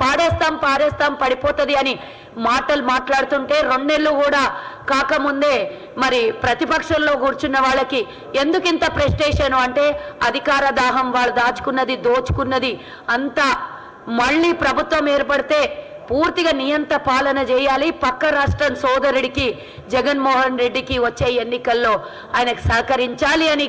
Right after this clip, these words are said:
కేసీఆర్ కుట్ర తప్పించి ఇంకొకటి కాదు అనడం లోపల ఈరోజు విజయసాయి రెడ్డి మాట్లాడిన మాటలకు అర్థాలు ఉన్నాయని, మరి ఇలాంటి మాట్లాడినటువంటి విజయసాయి రెడ్డికి ఇమీడియట్‌గా ఎఫ్ఐఆర్ బుక్ చేయమని మేము కంప్లైంట్ ఇచ్చాం. ఆ కంప్లైంట్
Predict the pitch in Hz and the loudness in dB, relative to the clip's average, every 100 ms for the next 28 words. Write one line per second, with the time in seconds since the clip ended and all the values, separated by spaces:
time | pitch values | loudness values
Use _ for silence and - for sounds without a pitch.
0 | - 240 254 277 262 254 240 262 269 269 | 0 0 0 0 0 0 -2 0 0 0
1 | 247 254 247 247 226 226 240 240 220 226 | -2 -6 -4 -4 -4 -4 -2 -2 -2 0
2 | 247 277 294 254 254 254 247 233 247 233 | 2 2 2 2 0 0 0 0 0 0
3 | 190 - - - 320 302 285 269 269 240 | -2 -8 -16 -6 -2 2 2 2 0 0
4 | 285 269 262 247 262 247 247 233 233 240 | 0 0 2 0 2 0 0 0 0 0
5 | 247 247 226 226 233 233 220 202 262 247 | 0 0 0 -2 0 0 0 0 0 2
6 | 233 240 240 226 220 - - - - - | 0 0 0 0 -2 -10 -18 -20 -10 -2
7 | 269 269 285 311 277 285 294 302 302 302 | 0 2 2 2 0 0 0 0 2 0
8 | 294 294 269 269 311 302 285 302 302 254 | 0 -2 -2 0 0 0 0 0 0 -2
9 | 302 311 233 - - - 262 294 359 359 | -2 -2 -2 -8 -20 -10 -2 0 2 2
10 | 339 320 311 269 254 254 302 302 285 262 | 2 2 0 2 0 2 2 2 0 -4
11 | - 285 277 269 254 240 240 226 262 254 | 0 0 2 0 -2 -2 -2 0 0 0
12 | 233 - 247 - - - - - 247 247 | -4 0 0 0 -6 -18 -12 -2 0 0
13 | 240 233 285 294 285 | -2 -2 0 0 2